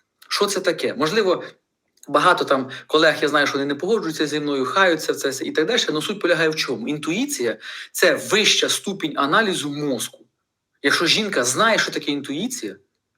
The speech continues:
то вона повинна всі рішення у своєму житті приймати тільки інтуїтивно. Якщо вона не знає, що таке інтуїція, то інтуїція — це перше, що прийшло в голову. Тобто, наприклад, доктор каже: «Вам треба різати», а в голові: «Ні, оце ви тільки так і маєте діяти».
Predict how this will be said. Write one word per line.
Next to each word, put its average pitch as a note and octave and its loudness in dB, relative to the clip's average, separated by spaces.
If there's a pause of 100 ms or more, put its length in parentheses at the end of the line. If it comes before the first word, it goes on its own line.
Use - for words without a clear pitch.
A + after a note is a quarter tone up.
(880)
то E3 2
вона E3+ 6
повинна F3+ 2
всі F#3+ 2
рішення D3+ 2
у C3 -4
своєму C#3 -6
житті D3 -6
приймати D3+ -4
тільки E3+ -10
інтуїтивно. C3 -8 (440)
Якщо F#3 4
вона A#3 2
не B3+ 2
знає, G3+ 2
що G3 -2
таке F#3+ -4
інтуїція, F#3+ -8 (480)
то F#3 2
інтуїція — G3 -2
це F3 2
перше, G#3+ 2
що F#3 0
прийшло E3 0
в D#3+ -2
голову. D3+ 0
Тобто, C3 -2
наприклад, D#3+ 0
доктор C#3+ -2
каже: B2+ -2 (180)
«Вам E3+ 4
треба G3 4
різати», C#3+ -2
а - 2
в C#3 -2
голові: C#3 -4
«Ні, E3 -6 (120)
оце - 2
ви F#3 0
тільки G#3 -4
так G#3+ 4
і G#3 -2
маєте F#3 0
діяти». D3 -12